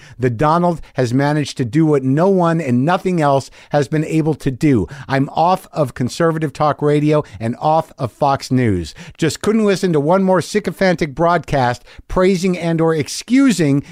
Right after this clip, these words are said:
inexcusable positions, policies, and tweets. I've been amazed at how much more open and receptive to new views and opinions I've become since stepping back from the spin machine. I'm not ready to vote a straight Democratic ticket,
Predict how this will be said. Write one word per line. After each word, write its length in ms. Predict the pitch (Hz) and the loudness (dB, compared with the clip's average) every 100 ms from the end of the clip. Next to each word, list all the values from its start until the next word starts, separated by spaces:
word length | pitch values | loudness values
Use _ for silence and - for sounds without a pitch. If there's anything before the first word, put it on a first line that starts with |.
| 131 | -4
inexcusable 800 | 190 196 175 - 233 254 214 214 | 0 0 0 -2 2 2 2 0
positions, 520 | 196 175 208 214 185 | 0 0 0 0 -2
policies, 520 | - 208 208 - 190 | 2 2 2 0 0
and 140 | 175 - | -2 -2
tweets. 500 | 240 254 143 - - _ _ _ _ _ - | 0 0 0 -6 -20 _ _ _ _ _ -4
I've 220 | 180 160 | 0 2
been 140 | 196 | 2
amazed 540 | 180 175 208 240 247 202 | 2 4 4 2 2 0
at 100 | 165 | 0
how 160 | 190 | 0
much 260 | 220 214 - | 0 0 -2
more 340 | 170 202 208 | 0 2 2
open 380 | - 220 214 233 | 2 0 0 0
and 100 | 202 | 0
receptive 500 | 165 - 202 196 190 | 0 0 0 0 -2
to 100 | - | -2
new 160 | 165 180 | 0 0
views 480 | 147 190 208 202 - - | 0 0 0 -2 -6 -6
and 100 | 127 | -4
opinions 480 | 127 - 190 190 165 | -2 0 0 0 2
I've 180 | 151 127 | 0 0
become 440 | 127 170 170 160 - - | -4 -2 0 0 -6 -14
since 260 | - 135 - | -4 -4 -2
stepping 420 | - 160 156 135 | -2 0 0 0
back 340 | 156 147 - - - | 2 0 -4 -14 -4
from 160 | 139 | 0
the 80 | 135 | 0
spin 340 | - - 170 156 | 0 0 2 2
machine. 380 | 120 117 95 - - | 0 -2 -2 -6 -4
I'm 120 | 143 | 0
not 200 | 175 170 | 0 0
ready 240 | 180 160 143 | 0 2 0
to 100 | 139 | -2
vote 460 | 120 156 156 - - - _ _ _ 139 | 0 2 2 -4 -16 -20 _ _ _ -4
a 80 | |
straight 360 | 127 - 185 160 | -4 0 0 2
Democratic 560 | 180 160 - 156 131 - | 2 0 0 0 0 -2
ticket, 360 | 262 214 196 | -2 0 0